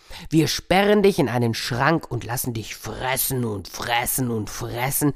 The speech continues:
bis du so fett bist wie Butter. Und dann schleudern wir dich in die Luft, dass du zerplatzt, wenn du wieder herunterkommst." "Nein, nein, das ist das Schlimmste, was ich mir vorstellen kann, dass mir so etwas geschieht.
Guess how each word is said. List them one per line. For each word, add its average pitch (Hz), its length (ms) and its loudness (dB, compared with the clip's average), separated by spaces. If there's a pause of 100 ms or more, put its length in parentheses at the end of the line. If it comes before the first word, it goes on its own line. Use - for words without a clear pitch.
(300)
bis - 320 4
du 160 220 6
so 135 220 4
fett - 440 -4 (100)
bist - 440 -4
wie 123 180 -6
Butter. - 500 -4 (400)
Und 104 120 -8
dann 165 260 4 (240)
schleudern 175 540 6
wir 160 80 4
dich 139 160 0
in 120 80 -2
die 113 80 0
Luft, 196 600 2
dass 127 240 -2
du 139 100 -2
zerplatzt, - 840 -4
wenn 107 140 -4
du 107 120 -6
wieder 104 160 -6
herunterkommst." 110 880 -8 (260)
"Nein, 202 500 2 (360)
nein, 196 320 2
das - 140 0
ist - 180 -2
das 240 120 0
Schlimmste, 269 480 4
was 214 140 -4
ich 214 120 -8
mir 233 100 4
vorstellen 175 540 0
kann, 175 240 -2
dass 175 160 -4
mir 185 100 0
so 202 180 2
etwas 185 340 0
geschieht. 196 520 -2